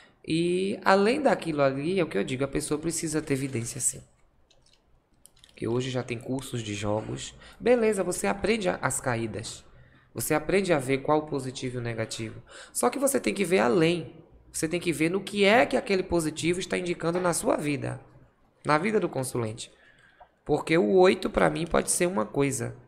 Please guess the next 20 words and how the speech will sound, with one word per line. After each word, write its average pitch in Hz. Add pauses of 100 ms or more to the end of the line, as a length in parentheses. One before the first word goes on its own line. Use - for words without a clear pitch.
(600)
Pra 139
você 147
pode 139
ser 170
outra, 156
pra 151
ele 156
pode 160
ser -
outra. 135 (720)
Porque 131
cada 131
Odu 135
fala 127
várias 120
vezes, 127 (280)
além 123
daquela 151
contagem, - (640)
né? 117